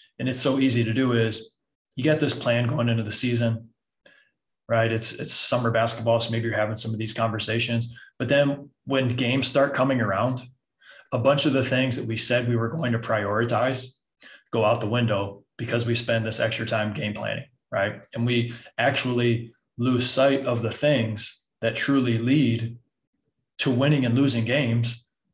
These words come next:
This is one of the most important ones, which is, which is sh-, shot selection. So ask yourself, what do you,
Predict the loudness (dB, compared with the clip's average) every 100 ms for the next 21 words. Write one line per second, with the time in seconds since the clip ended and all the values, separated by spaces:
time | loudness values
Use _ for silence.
0 | 0 2 4 4 4 2 2 -2 -2 0
1 | 2 2 2 -2 0 0 -2 -8 -16 -8
2 | -4 -2 -2 -2 -2 0 0 0 0 0
3 | -2 -2 0 0 0 -2 0 0 0 0
4 | 0 2 0